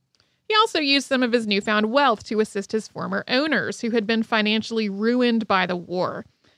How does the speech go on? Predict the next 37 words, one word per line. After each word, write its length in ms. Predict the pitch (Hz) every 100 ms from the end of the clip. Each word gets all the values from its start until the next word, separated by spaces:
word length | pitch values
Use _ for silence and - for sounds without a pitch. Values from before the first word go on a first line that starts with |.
| -
He 80 | 214
purchased 480 | - 220 214 220 220
a 60 |
small 320 | 214 208 185
house 420 | 202 - 254 247 -
for 120 | 220
the 80 | 202
McKees, 540 | 196 - 311 311 285
and 120 | 214
he 40 | 208
helped 280 | 214 202
their 120 | - 208
children 460 | - 247 220 208
find 300 | 202 180 175
jobs. 580 | - 180 180 - 208 - _ _ _ _
After 280 | - - 202
Henry 320 | 202 240 262
McKee 380 | 247 233 240 208
died, 500 | 214 196 208 208 196
Small-, 360 | - 226 247 269 285 -
Smalls 440 | - 262 285 311
had 220 | 320 262
Missus 360 | 233 294 403 294
McKee 340 | 254 - 254 -
cared 400 | - 320 330 -
for 220 | 262 226
in 240 | - 262
his 200 | 269 233
own 220 | - 202 202
home. 480 | - 311 190 175 - _ _ _ _ _
So 120 | -
I 40 | 285
want 120 | 359
to 40 | 359
be 80 |
clear 400 | 311 - 349 349
here. 440 | 359 220 180 -